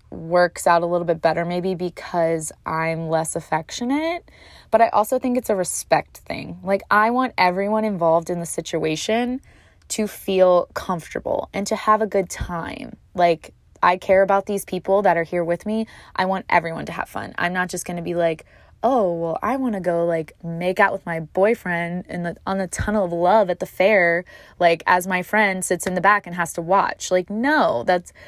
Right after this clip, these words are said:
that would never be me. And honestly, I think a good kind of, like, example of this is one of my friends used to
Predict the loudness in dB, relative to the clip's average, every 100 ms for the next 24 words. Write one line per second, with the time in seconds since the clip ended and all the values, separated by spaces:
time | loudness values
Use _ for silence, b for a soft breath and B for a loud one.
0 | B 2 2 4 2 4 2 0 -4 -6
1 | -12 -14 B B B B -2 -2 -2 -2
2 | 0 2 2 2 2 0 0 -2 -2 2
3 | 4 4 2 -2 -4 -4 -2 -2 -2 -6
4 | -6 -8 -8 -4 -2 0 0 0 -2 -2
5 | -4 -2 0 0 -2 -10 b b b b
6 | b 0 0 -2 -4 -2 0 0 -2 -6
7 | -8 -10 -12 b b b b b b b
8 | -10 -6 -4 -6 -2 0 2 2 0 0
9 | -2